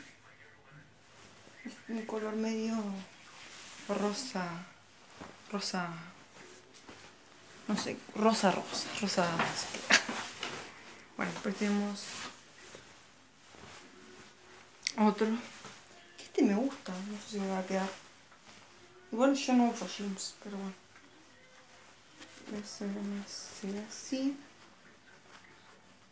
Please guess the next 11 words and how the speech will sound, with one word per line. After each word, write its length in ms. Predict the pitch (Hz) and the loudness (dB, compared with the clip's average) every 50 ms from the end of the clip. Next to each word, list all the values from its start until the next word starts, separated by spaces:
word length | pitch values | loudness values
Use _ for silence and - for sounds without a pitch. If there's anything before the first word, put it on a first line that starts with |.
| - - - - - - - - - - - - - - - | -20 -20 -20 -20 -20 -20 -20 -20 -20 -20 -20 -20 -18 -10 -6
No, 100 | 233 226 | -4 -2
no 260 | 220 226 233 233 233 | 0 0 0 0 0
creo 200 | - 233 226 220 | 0 0 0 0
que 80 | 220 214 | 0 0
me 120 | 208 202 | -2 -2
quede. 360 | 202 - 208 202 196 190 190 - - - - - - - - - - - - - - - - - - - - - - - - - - - - - - - - - - | -2 -2 -2 0 0 -2 -4 -8 -14 -18 -20 -20 -20 -20 -20 -20 -20 -20 -20 -20 -20 -20 -20 -20 -20 -20 -20 -20 -20 -20 -20 -20 -20 -20 -20 -20 -18 -18 -12 -10 -8
Es 160 | 220 - - | -4 -2 -2
así 500 | 233 208 - - - 254 254 277 277 269 | -2 0 -2 -2 0 4 6 6 8 8
y 400 | 240 220 220 214 208 202 208 208 | 6 4 2 0 0 2 2 2
medio 840 | 208 208 208 208 202 202 202 202 202 202 202 208 208 208 208 214 220 | 2 2 0 0 0 0 -2 -2 -4 -4 -4 -4 -4 -4 -4 -4 -6
oscurito. 580 | 214 - - - 208 208 208 202 - - 208 | -8 -8 -4 -2 0 0 0 -2 -4 -6 -10